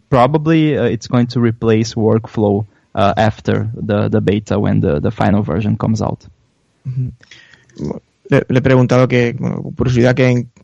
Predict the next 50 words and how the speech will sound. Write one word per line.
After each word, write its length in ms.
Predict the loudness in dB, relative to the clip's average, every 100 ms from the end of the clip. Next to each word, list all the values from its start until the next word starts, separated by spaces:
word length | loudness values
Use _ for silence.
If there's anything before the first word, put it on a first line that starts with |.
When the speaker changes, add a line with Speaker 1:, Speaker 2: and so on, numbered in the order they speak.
| -16
Speaker 2:
eh, 360 | -8 -2 2 4
la 200 | 4 2
primera 280 | 2 2 4
versión 300 | 4 2 0
de 140 | 2
ios 220 | 2 2 0
tampoco 360 | -4 -2 -2
tiene 200 | 0 0
de 100 | 2
momento 280 | 2 2 2
lo 180 | 2 2
del 140 | 0
shortcuts 600 | 0 -2 0 0 0 -2
de, 400 | 2 4 4 2 -2 _ _ _
de 100 | 0
Siri, 280 | 4 6 4 2 -4
que 100 | 0
le 100 | 2
preguntó 380 | 4 4 2
que 80 | 0
si 140 | -2 -2
sabría 680 | 0 2 2 2 2 -2 -6
en 300 | -4 -2 -2
qué 220 | 0 2
versión 380 | 2 0 0 2
de 80 | 2
la 100 | 4
beta 420 | 2 0 -4 -4
podrían 320 | -4 0 0
salir, 320 | 2 2 2 0 _ -20 -20 -20 _
y 260 | 2 6 6
él 100 | 6
me 80 | 6
ha 20 |
dicho 240 | 4 2
que, 240 | 2 2 2
bueno, 380 | 0 -4 -2 0
que 80 |
versión 200 | -2 0
de 60 | 2
la 60 | 2
beta 260 | 4 2
o 160 | 2 -2
que 140 | -2
puede 200 | 0 0
que 100 | 0
sea 120 | 0 2
una 120 | 0
aplicación 520 | 0 -2 -2 0 2
aparte, 540 | 2 2 0 0 -8